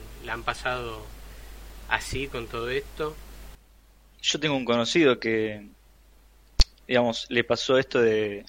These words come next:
Speaker 2: no poder verse, ¿no? con su pareja y, y con el tiempo la relación se fue desgastando cada vez más y bueno, terminó, eh, cortando, ¿no? Una relación de unos años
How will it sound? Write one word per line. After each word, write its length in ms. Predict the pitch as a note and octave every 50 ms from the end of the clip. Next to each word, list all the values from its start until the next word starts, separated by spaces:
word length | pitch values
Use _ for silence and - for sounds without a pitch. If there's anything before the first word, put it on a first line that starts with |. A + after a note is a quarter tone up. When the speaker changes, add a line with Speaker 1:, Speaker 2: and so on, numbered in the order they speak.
| - -
Speaker 2:
no 120 | A#2+ A2+ -
poder 200 | B2 A#2 A#2+ C#3
verse, 240 | B2+ A2 - -
¿no? 140 | A#2 C3 C3+
con 140 | - A#2+ A2+
su 120 | - - G#2
pareja 420 | A#2+ A#2+ C3 D3+ - - E3 B2+
y, 300 | A2+ G#2+ G#2 G2+ G2 F#2 - _ _ _ _ _ - _ _ _ _ _ _ _ _ _ _ _ _ _ _ -
y 80 | - B2
con 140 | B2+ B2 A#2+
el 100 | A#2 A#2
tiempo 320 | C#3 C#3+ C#3+ B2+ C3+ A#2+
la 80 | A#2 A2
relación 280 | G#2 G#2+ A2 - - B2
se 200 | - - A#2 A2+
fue 240 | G#2+ - - - A#2+
desgastando 720 | A2+ A#2 A2+ G#2+ - - C3 C3 B2 A2+ A2 G#2+ G#2+ G2+ -
cada 140 | - A#2 A2+
vez 80 | A2+
más 340 | B2 C3 D3 - - - - _ _ - _ _ _ _ _ _ _ _ _ _ _ _ _ _ _ _ -
y 80 | A2 A2
bueno, 220 | A2+ G#2+ G2 G2
terminó, 680 | - G#2+ G2+ G#2 G#2 A2 A2 A2 G#2+ G#2 G2+ F#2+ G2 G#2 _ _ _ _ _ _ _ _ _ _ _ - - _ _ -
eh, 120 | - G#2+ G#2
cortando, 340 | - A2 - D3+ C3 A2 G#2+
¿no? 80 | A#2
Una 80 | C3 A#2
relación 340 | G2+ G#2 G2 - - A2+ A2
de 140 | G#2+ G#2 G#2
unos 300 | G#2+ G#2+ G#2 - - B2+
años 440 | A#2+ A#2 A2+ A2 G#2+ - - -